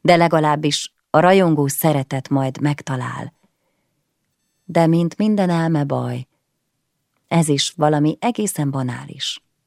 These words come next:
egészen egyértelmű dologból ered. Máshol, másnál hagytam a szívemnek azt a darabját, amit te kérsz most tőlem.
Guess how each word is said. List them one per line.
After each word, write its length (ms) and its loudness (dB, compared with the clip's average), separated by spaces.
egészen 420 0
egyértelmű 640 -2
dologból 500 -8
ered. 500 -14
Máshol, 800 -2
másnál 480 0
hagytam 400 -4
a 60 -2
szívemnek 580 -4
azt 200 -6
a 80 -2
darabját, 640 -6
amit 280 -4
te 100 -8
kérsz 400 -8
most 240 -10
tőlem. 460 -14